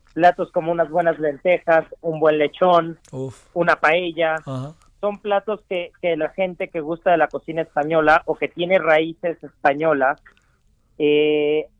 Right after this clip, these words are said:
Speaker 1: hace que se sientan en casa, ¿no? En estos momentos que lo necesitamos.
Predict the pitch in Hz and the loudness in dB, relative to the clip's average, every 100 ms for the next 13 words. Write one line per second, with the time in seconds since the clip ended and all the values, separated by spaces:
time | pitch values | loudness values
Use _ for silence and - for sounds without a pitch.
0 | - 175 180 202 170 156 147 170 170 170 | 0 2 2 -4 -6 -8 -8 -4 0 0
1 | 147 139 156 - 135 156 175 156 - 147 | 0 0 0 0 -2 0 -2 -4 -6 -4
2 | 147 156 151 156 147 135 131 - 123 127 | -2 -2 -4 -4 -2 -2 -4 -8 -14 0
3 | 143 127 110 | 2 2 -2